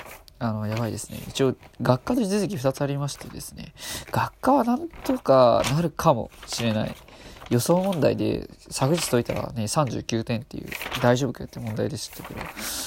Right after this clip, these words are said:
過去問でも四十点台出してるんで、なんかわからないですけど。で、学科そんな感じで、実技が、ヤバめですよね。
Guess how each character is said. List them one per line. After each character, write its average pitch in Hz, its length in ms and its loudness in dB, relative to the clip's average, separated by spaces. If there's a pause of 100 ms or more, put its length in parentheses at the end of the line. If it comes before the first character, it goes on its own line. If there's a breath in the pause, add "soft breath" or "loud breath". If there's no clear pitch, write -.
(160 loud breath)
過 170 160 0
去 392 140 6
問 147 200 2
で 120 100 4
も 110 200 -2
四 160 280 -2
十 170 140 -2
点 175 340 -4
台 - 160 0
出 120 140 -4
し - 80 -8
て - 120 -12
る 117 100 -8
ん - 100 -10
で、 107 340 -10 (320)
な 190 220 0
ん 156 100 -2
か - 120 0
わ 113 140 0
か 151 120 2
ら 160 80 -2
な 151 120 -2
い - 20 -
で - 80 -6
す - 100 -14
け - 120 -14
ど。 - 200 -14 (260)
で、 147 80 4
学 147 200 2
科 214 120 2
そ 202 120 -4
ん - 20 -4
な 202 80 0
感 185 140 0
じ 165 60 2
で、 143 40 4
実 147 300 0
技 117 80 -4
が、 - 300 -2 (920 loud breath)
ヤ 120 160 0
バ 127 140 0
め 131 120 0
で 127 120 -2
す - 120 -6
よ 107 120 -8
ね。 98 80 -10